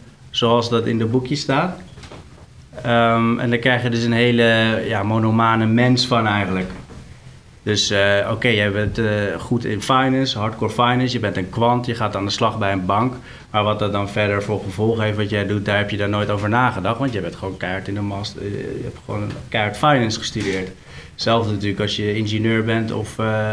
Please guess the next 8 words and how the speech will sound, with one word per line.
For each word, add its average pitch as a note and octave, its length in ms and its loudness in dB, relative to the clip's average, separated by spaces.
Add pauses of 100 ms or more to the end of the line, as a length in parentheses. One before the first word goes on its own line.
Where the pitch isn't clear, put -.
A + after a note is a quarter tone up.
(120)
je A2 60 -2
bent G#2+ 300 -2 (100)
landbouwdeskundige, A2 1000 -2
wordt G#2+ 260 -6
landa-, G#2+ 280 -2 (260)
landbouwdeskundige G#2+ 760 -2
via A2 220 0
Wageningen. G#2+ 600 2